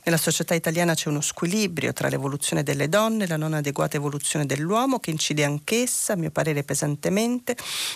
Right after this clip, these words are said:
sull'andamento della natalità. Per fare figli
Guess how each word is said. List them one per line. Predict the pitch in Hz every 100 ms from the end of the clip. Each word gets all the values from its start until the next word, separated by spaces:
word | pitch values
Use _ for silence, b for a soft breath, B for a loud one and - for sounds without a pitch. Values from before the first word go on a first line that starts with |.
| B
sull'andamento | - 240 196 185 170 170 165 160
della | 160 151
natalità. | 143 135 131 - - -
Per | -
fare | - - 170
figli | - 269 294